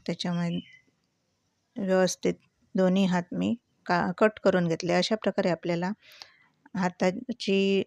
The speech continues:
लांबी, म्हणजे बाही लांबी कमी अधिक, कमी करता येते. आणि ते मध्ये मी नॉच देऊन घेतलेले आहेत, जेणेकरून मला शोल्डरकडून जोडायला हात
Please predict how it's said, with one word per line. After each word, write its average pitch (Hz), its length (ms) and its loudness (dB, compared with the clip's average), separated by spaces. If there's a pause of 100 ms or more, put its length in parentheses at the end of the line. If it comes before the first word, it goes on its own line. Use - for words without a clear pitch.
(100)
लांबी, 175 420 2 (120)
म्हणजे 190 260 -2
बाही 185 340 2
लांबी 165 340 -2 (360)
कमी 185 260 2
अधिक, 185 520 -2
कमी 214 240 6
करता 180 340 2
येते. 170 340 -2 (1600)
आणि 185 260 0
ते 190 60 2
मध्ये 190 300 2
मी 202 220 2 (560)
नॉच 185 420 2
देऊन 208 240 4
घेतलेले 170 420 -2
आहेत, 165 280 -2 (560)
जेणेकरून 175 500 -2
मला 180 260 0 (500)
शोल्डरकडून 180 720 2
जोडायला 175 440 0
हात 175 180 -2